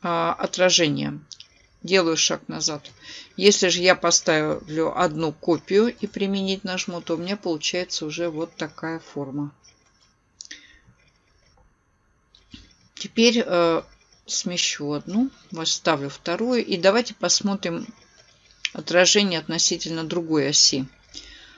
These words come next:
Отключаю эту ось, включаю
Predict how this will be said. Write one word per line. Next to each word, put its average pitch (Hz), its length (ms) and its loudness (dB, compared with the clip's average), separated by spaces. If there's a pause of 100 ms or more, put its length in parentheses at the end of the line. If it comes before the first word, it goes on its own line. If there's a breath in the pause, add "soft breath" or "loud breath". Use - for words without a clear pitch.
(540 loud breath)
Отключаю 185 880 4
эту 170 380 2
ось, 214 260 2
включаю 190 960 2